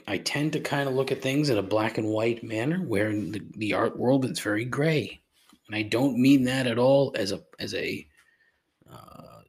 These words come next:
yeah, I don't know what the word I'm looking for is at the, at the moment, but oh, fuck, why am I so tired? Oh, man, see?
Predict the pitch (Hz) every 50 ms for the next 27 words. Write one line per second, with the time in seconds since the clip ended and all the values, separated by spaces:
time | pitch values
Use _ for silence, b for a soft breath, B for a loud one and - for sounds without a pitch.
0 | _ _ 50 50 50 50 58 64 69 80 90 92 104 107 104 107 113 113 117 120
1 | 123 123 127 127 120 117 113 - 110 107 117 123 123 120 117 107 113 131 127 -
2 | 117 - - 131 127 127 127 123 120 123 - - - 120 - - 110 113 120 127
3 | 131 139 135 131 - - 101 98 - - B B B B B B B B B B
4 | B B B B B B B B B _ _ _ - 269 285 311 330 339 339 330
5 | 320 302 262 247 220 180 170 - - 262 277 285 277 240 196 - - 202 214 233
6 | 254 262 247 233 226 226 208 214 - 233 240 226 233 - 160 165 190 214 220 196
7 | 170 143 127 113 113 - - _ _ _ _ - - - 160 156 135 104 - -
8 | - 107 123 147 147 120 98 - - - 127 147 170 175